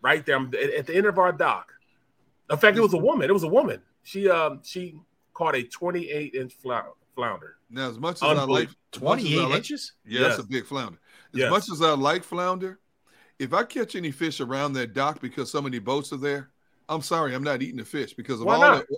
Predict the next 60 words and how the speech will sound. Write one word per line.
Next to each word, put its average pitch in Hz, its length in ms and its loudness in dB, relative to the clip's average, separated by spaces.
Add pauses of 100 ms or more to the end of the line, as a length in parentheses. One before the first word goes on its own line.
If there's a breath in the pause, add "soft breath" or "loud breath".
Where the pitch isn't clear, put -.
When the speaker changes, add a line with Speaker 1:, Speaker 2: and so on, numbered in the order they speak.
Speaker 2:
all 156 160 2
the 131 80 -2
gas 147 340 -2
and 135 100 -8
the 131 60 -2
oil. 156 240 4
When 135 120 -6
you 139 80 -8
start 160 280 -2
the 135 60 -4
boats 151 340 -2
up 160 160 -4
in 160 80 -6
the 135 80 -6
water 151 300 0
and 139 80 -8
stuff 156 200 -6
around 156 300 -2
them, 151 200 -6
Speaker 1:
All 196 120 6
Speaker 2:
yeah, 202 60 6
Speaker 1:
that 196 80 2
stuff 185 260 2
Speaker 2:
I 139 60 0
ain't 117 120 -4
doing 147 140 -2
it. 175 60 0
Speaker 1:
dissipates. - 180 -10 (340)
That 202 160 4
water 220 220 4
never, 214 260 0 (120)
it's 208 160 -2
always 220 500 2
changing 214 420 -6
water. 196 420 0 (160)
The 170 120 -8
Speaker 2:
I 123 60 -6
Speaker 1:
tide 220 260 2
goes 202 200 -2
Speaker 2:
understand 120 100 -8
that. 202 80 0
Speaker 1:
in 208 140 0
and 196 60 0
out 185 320 2
every 170 340 -4
day. 151 320 -6 (260)
Speaker 2:
I 117 140 -6
get 139 280 -2
that. 165 60 4 (160)
Speaker 1:
Every, 170 140 -18 (120)
I 160 40 -12
mean, 165 140 -8
every 202 240 6
Speaker 2:
Too 180 60 0
many 160 160 -2
boats. 127 440 -4
Speaker 1:
six, - 460 -10
seven, 185 300 -4
eight 175 140 -2
hours. 131 460 -4